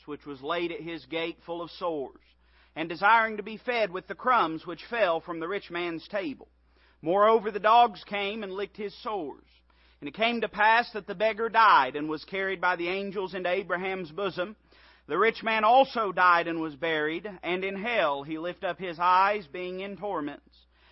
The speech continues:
and seeth Abraham afar off and Lazarus in his bosom. And he cried and said, Father Abraham, have mercy on me,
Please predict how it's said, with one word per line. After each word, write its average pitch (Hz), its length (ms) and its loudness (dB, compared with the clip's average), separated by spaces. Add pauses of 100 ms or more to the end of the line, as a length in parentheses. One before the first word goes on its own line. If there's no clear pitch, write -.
(100)
and 165 180 -4
seeth 233 280 -6
Abraham 202 680 0
afar 214 440 2
off 175 280 6
and 180 100 -6
Lazarus 175 640 2
in 165 140 -8
his 170 180 -8
bosom. 143 460 -10 (500)
And 208 160 -2
he 214 60 -6
cried 226 480 6
and 180 160 -6
said, 220 260 -6
Father 247 300 2
Abraham, 226 600 -2
have 220 200 0
mercy 240 460 -2
on 185 260 -2
me, 185 320 -6